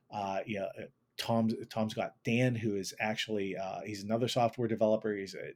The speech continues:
tremendous guy, incredibly smart. Uh,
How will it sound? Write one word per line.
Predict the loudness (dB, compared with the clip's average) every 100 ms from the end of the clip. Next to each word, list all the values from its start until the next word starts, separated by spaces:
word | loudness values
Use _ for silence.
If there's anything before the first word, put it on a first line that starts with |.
| -12
tremendous | -8 0 2 4 2 4
guy, | 4 4 2 -4 _ -10
incredibly | -8 -6 -4 0 2 2 2
smart. | 0 0 0 -4 -8 -20 -20 _ -6
Uh, | -4 -2 -2